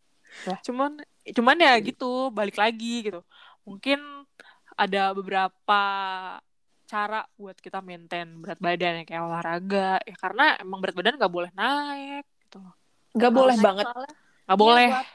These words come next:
Speaker 3: berat badannya naik, eh, lebih dari delapan kilo ya, Hel?
Speaker 2: Yes, kalau
Speaker 3: Leb-
Speaker 2: ketentuan kita maksimal sih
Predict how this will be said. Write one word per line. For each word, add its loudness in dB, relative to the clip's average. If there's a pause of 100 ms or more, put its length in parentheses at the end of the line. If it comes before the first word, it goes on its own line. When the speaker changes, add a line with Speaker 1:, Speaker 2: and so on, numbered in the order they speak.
(140)
Speaker 3:
berat -12
badannya -10
naik, -12 (320)
eh, -12
lebih -10
dari -6 (220)
delapan -8 (100)
kilo -4
ya, -6
Hel? -10 (480)
Speaker 2:
Yes, -8
kalau 4
Speaker 3:
Leb- -4
Speaker 2:
ketentuan -10
kita -8
maksimal -12
sih -10